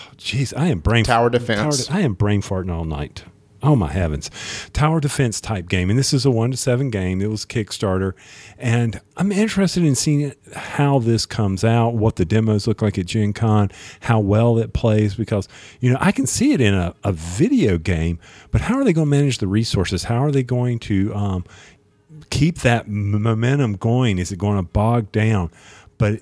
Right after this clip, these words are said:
Speaker 1: it's tower defense.
Speaker 2: What do you mean bogged down?
Speaker 1: Well, I mean, think about it from my standpoint of, okay, you gotta build a tower. Okay, you go build a tower. You go, okay, are the things still moving?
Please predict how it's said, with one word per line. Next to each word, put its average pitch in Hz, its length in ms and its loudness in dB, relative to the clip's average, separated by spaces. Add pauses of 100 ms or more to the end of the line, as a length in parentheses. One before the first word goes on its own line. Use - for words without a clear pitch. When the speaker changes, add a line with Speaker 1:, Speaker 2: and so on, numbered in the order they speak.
Speaker 1:
it's 113 180 -6
tower 104 360 -2
defense. 139 100 0
Speaker 2:
What 143 80 0
do 165 80 2
you 147 80 0
mean 143 280 0
bogged 117 360 0
down? 107 360 -2
Speaker 1:
Well, 269 200 -6
I 220 80 -4
mean, 233 260 -6 (560)
think 277 200 0
about 90 300 4
it 92 140 -4
from 117 180 0
my 104 160 2
standpoint 110 520 -2
of, 101 200 -2 (280)
okay, 123 320 2
you 107 220 2
gotta 127 200 0
build 113 280 0
a 104 40 -4
tower. 104 680 2
Okay, 92 400 -2
you 101 220 -2
go 120 160 0
build 104 240 2
a 98 60 0
tower. 95 960 0
You 101 180 0
go, 117 120 2 (200)
okay, 95 320 2
are 95 140 0
the 90 100 0
things 104 560 -4
still 107 240 -2
moving? 104 560 -2